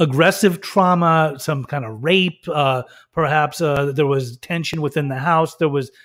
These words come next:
abuse. There was physical, mental, verbal abuse. A lot of people have endured a lot of trauma. Doesn't matter if they're from the hood. It doesn't matter if they're from the hills. It, there's trauma that goes around, and a lot of people will try to numb themselves out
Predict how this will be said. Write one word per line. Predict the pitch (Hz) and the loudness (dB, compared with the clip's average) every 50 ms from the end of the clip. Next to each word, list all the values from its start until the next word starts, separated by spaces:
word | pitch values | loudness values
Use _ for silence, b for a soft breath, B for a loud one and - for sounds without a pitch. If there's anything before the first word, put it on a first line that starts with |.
| b b | b b
abuse. | 160 151 135 147 160 185 185 170 165 135 - | -6 -6 -4 -2 0 0 2 2 0 -4 -4
There | - 151 143 | -6 -4 -4
was | 139 135 120 | -4 -4 -6
physical, | - - 185 175 165 175 - - 156 151 143 | -4 -4 -4 -2 -2 -4 -6 -4 -4 -4 -4
mental, | 143 147 156 165 165 170 - - 160 156 143 | -4 -4 -4 -4 -4 -4 -2 0 0 0 0
verbal | 135 131 147 165 180 180 170 180 170 | 0 -2 0 2 2 2 2 0 0
abuse. | 165 151 160 170 170 170 - b b b b b b | 0 -2 -2 -2 -2 -2 -4 b b b b b b
A | 143 | -2
lot | 151 160 175 208 233 | 2 2 4 4 4
of | 240 233 | 2 0
people | - - 220 208 - 190 190 170 | -2 -4 -4 -2 0 0 0 0
have | 135 156 151 143 | 0 -2 -2 -2
endured | 139 139 135 135 147 156 156 151 | -2 -4 -4 -2 2 2 4 2
a | 147 139 | 2 0
lot | 143 143 139 | 0 0 0
of | 131 123 | -2 -6
trauma. | - - 165 160 139 123 b b b b b _ | -6 -4 -2 -2 -2 -4 b b b b b _
Doesn't | 185 190 185 175 190 190 | 2 2 2 2 0 0
matter | 196 196 202 190 185 180 | 2 2 2 4 4 4
if | 175 - | 4 4
they're | - 185 170 | 2 0 0
from | - - 202 190 185 | 0 -2 0 2 2
the | 185 165 | 2 2
hood. | 165 185 190 196 190 | 4 4 4 4 2
It | 190 160 | 0 0
doesn't | 185 190 185 190 190 | 0 0 0 0 0
matter | 185 185 185 185 185 | 0 0 2 2 2
if | 185 175 - | 0 0 -2
they're | - 185 180 | -4 -4 -4
from | 160 - - 190 180 | -4 -2 -2 0 0
the | 185 175 | 0 0
hills. | 165 160 190 196 170 117 107 107 - b b b b b b b | 0 2 2 2 2 0 -4 -10 -20 b b b b b b b
It, | 160 147 131 147 147 | -6 -6 -6 -4 0
there's | 170 170 165 151 - | 2 2 2 0 -4
trauma | - - 196 208 226 220 208 | -2 0 2 2 4 2 2
that | 185 170 160 | 0 0 0
goes | 175 180 180 156 165 | 2 2 2 2 0
around, | 160 170 175 180 175 160 | 0 2 2 2 2 2
and | 147 143 | 0 0
a | 143 | 2
lot | 151 156 165 165 | 2 2 2 2
of | 156 | 0
people | - 170 151 170 143 | -4 -6 -6 -6 -6
will | 139 139 | -6 -8
try | - - 165 160 | -6 -4 -4 -4
to | 151 143 | -4 -4
numb | 151 160 165 165 165 | -2 -2 -2 -2 -2
themselves | 160 156 156 - - 175 160 156 151 147 | -4 -4 -6 -2 0 2 2 2 2 0
out | 160 156 151 143 | 0 0 0 0